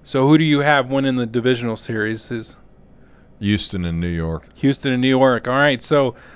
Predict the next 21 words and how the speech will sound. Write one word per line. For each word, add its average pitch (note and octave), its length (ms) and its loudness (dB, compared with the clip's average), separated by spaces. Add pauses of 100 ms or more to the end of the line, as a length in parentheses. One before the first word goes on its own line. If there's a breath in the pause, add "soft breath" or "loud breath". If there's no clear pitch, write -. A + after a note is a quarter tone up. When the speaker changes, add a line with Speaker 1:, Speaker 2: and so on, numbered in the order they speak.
(180 loud breath)
Speaker 1:
that C#3+ 180 4
leads D3 240 0
us C3+ 140 -6
to C3+ 240 -2
our, A2+ 340 -2 (160)
um, A2+ 640 -8 (2000 soft breath)
league, B2 540 -2 (400 soft breath)
American B2 480 -4
League A#2+ 320 -4
and A2 160 -6
National A2+ 380 -6
League. G#2 120 -8
We'll A#2+ 140 -4
get A#2+ 140 -4
to - 40 -10
the G#2 80 -8
National A#2 280 -6
League G#2+ 100 -8
in G#2+ 60 -8
a - 20 -10
minute. A#2+ 320 -4